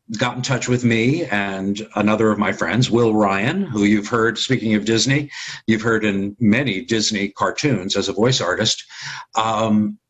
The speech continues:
we became Biffle and Schuster, a nineteen thirties comedy team in black and white. And the films are just like the films of the Three Stooges and Laurel and Hardy and all of those. So that's streaming on Amazon Prime, or you could get it on D V D,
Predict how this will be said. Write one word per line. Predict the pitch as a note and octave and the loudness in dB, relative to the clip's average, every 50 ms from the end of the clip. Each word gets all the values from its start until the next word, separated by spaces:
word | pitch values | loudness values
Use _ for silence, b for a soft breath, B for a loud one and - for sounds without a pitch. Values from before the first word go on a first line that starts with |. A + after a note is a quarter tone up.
| _ - - - | _ -16 -10 -2
we | - A#2 B2 C#3 D3 D3 D3+ D#3 D3+ C3 _ _ _ _ - | 0 2 2 2 2 0 0 -2 -4 -8 _ _ _ _ -2
became | C3 B2+ - D3 D3 C3+ C3 C3 C#3 C3+ C3+ G#2+ | -2 -2 0 0 0 0 0 0 0 0 -2 -2
Biffle | G#2 C#3+ C#3 C3+ D#3+ D3+ D3+ D3+ | -2 -4 -2 0 2 2 2 2
and | D3+ D3 | 2 2
Schuster, | - E3+ G#3+ B3 - - - F2+ D#2 D2+ - - | 2 2 2 2 0 0 -2 -2 -4 -6 -6 -2
a | A2 G#2 | 0 2
nineteen | G#2 G#2+ A#2 A#2+ - - C#3 C3+ C3 C3+ | 2 2 2 0 0 2 4 4 4 4
thirties | D3 C3+ C3+ C3 D3 C#3+ C#3 - | 4 2 2 2 2 2 0 -2
comedy | - D3 - G3 G#3 - G2 G2 | -2 -2 0 0 2 2 2 0
team | - - G#2+ G2 F2+ F2 B C#3 B B B | -2 -2 -2 -2 -4 -4 B -6 B B B
in | A#2+ A2 | 0 2
black | G#2 A2 G#2+ G2+ G#2 - | 2 2 0 0 0 0
and | C3 C3 | 0 0
white. | C3 D3+ F#3+ E3 - _ _ _ B B B B B B | 2 0 0 -2 -6 _ _ _ B B B B B B
And | - G#2+ A2 A2+ | -4 -2 -2 -2
the | A2 G#2+ | -4 -4
films | - D3 C#3 C#3 C#3 C3 A#2+ | 0 2 2 4 4 4 4
are | C3 A2+ G#2 | 4 2 0
just | G#2 B2+ D3 D3 - - | 0 0 0 0 0 0
like | D#3 C#3+ C#3 C3+ | 2 0 0 2
the | - C3 | -2 -2
films | B2+ C#3 C3+ B2+ B2+ A#2+ A#2 - - | 0 2 2 4 4 4 2 0 -2
of | - - A2+ G#2+ | -4 -4 -6 -2
the | - A2+ A2 | -2 -2 -2
Three | - A#2 A#2 A2 | 2 2 2 2
Stooges | - - - A2 A2 G#2+ A2 A2 A2 G#2 G#2+ | 2 0 0 0 0 2 2 0 0 0 0
and | A2+ G#2+ | 0 2
Laurel | G2+ G#2 A2 G#2+ G#2+ G#2+ A2 | 2 4 4 4 4 2 2
and | G#2+ G2+ | 0 -2
Hardy | G2 F#2+ G2 G2 G2+ G2+ G2+ | -4 -4 -2 0 0 0 0
and | G2 G2 | 0 -2
all | F#2 G2+ G2+ | -4 -6 -6
of | G2 - | -6 -8
those. | - F#2+ F#2+ G2 F#2+ - - B B B B B B B | -12 -12 -12 -10 -10 -10 -10 B B B B B B B
So | B - D3 C3+ | B 0 2 2
that's | D3+ F3 F3+ - - | 2 2 0 0 -2
streaming | - - F3 E3+ E3 D#3+ D#3 D3+ C#3+ | -2 0 0 0 0 0 0 0 0
on | C3+ C3 B2+ B2 B2 A#2+ A#2+ - | 2 2 4 4 4 2 2 0
Amazon | B2+ B2 B2+ C3+ C3 C#3 B2 A#2+ B2 | -2 0 2 2 2 2 0 -2 -2
Prime, | - - A#2+ G#2+ A2 A#2+ C3 E3 F3 - | -2 0 0 0 0 0 0 -2 -2 0
or | B2 A#2 A#2 B2+ | 0 0 2 2
you | B2+ B2+ B2 | 2 0 0
could | B2 B2 G#2 - | -2 -4 -4 -2
get | A#2+ A2+ A2 A2 | 0 0 0 0
it | A2 G#2+ | -2 -2
on | - A2 G#2+ G#2 | -2 0 0 2
D | G2+ A2 A2 G#2 | 2 4 2 2
V | A2 A#2 | 2 2
D, | G#2+ G#2+ G#2 G#2+ A#2 C3 C3+ | 2 2 4 4 4 2 0